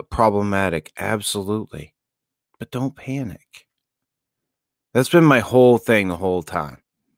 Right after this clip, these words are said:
is don't panic. Don't try to create panic. Don't sit there and fucking try to post things each and every fucking day about how this is gonna fucking end the world.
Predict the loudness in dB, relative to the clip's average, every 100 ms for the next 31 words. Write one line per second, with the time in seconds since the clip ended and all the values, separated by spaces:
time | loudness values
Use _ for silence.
0 | _ _ _ _ _ -12 -12 _ 2 4
1 | 2 0 -6 -2 0 0 -4 -6 -2 -2
2 | -2 -2 0 0 -2 0 2 2 0 -8
3 | -8 -6 -10 _ _ _ _ _ 0 2
4 | 0 2 2 4 2 0 -2 -2 -4 0
5 | 0 0 -2 0 -2 -6 -8 -10 _ _
6 | _ -6 -4 -4 -4 -2 -2 -2 -4 0
7 | -2 0 -4 0 2 4 4 0 -6 -20
8 | -8 2 4 4 2 2 2 -2 -6 -2
9 | -4 -2 -4 -2 -8 -8 -4 0 0 2
10 | 4 4 2